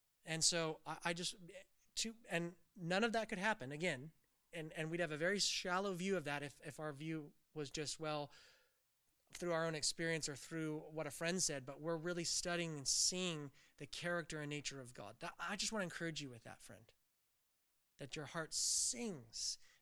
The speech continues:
There's the, uh, what a, what a weird thing to think that you just get information in your head and you sort of leave it there. And I, I just, I, I honestly, like, the way that I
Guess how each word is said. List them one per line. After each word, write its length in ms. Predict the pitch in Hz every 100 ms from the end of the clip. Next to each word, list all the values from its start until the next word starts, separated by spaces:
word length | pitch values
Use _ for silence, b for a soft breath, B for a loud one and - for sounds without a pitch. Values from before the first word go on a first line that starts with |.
| -
There's 160 | 143
the, 120 | -
uh, 420 | 180 190 180 180 175
what 160 | 180 196
a, 120 | 185
what 140 | 175 180
a 60 |
weird 420 | 165 156 180 180 151
thing 260 | 170 160
to 60 | 147
think 200 | 160 147
that 140 | 147 B B B
you 120 | 160 151
just 220 | 170 -
get 140 | 180
information 580 | 175 170 165 165 160 156
in 120 | 147
your 140 | 135 120 -
head 380 | 180 139 113 - _ _ _ _ _ _ _ _ _ _
and 180 | 147 143
you 80 | 139
sort 220 | 165 147
of 200 | 135 - b b b _
leave 320 | 139 165 160
it 100 | 139 -
there. 280 | 113 - - b b b b b _ 170
And 240 | 147 147 - -
I, 260 | 151 156
I 20 | 160
just, 220 | 160 -
I, 160 | 160 160 - -
I 120 | 160 160 165
honestly, 400 | 165 170 165 160
like, 160 | 147 143 _ _ -
the 100 | 156
way 280 | 156 190 208
that 240 | 180 165 156
I 400 | 160 156 151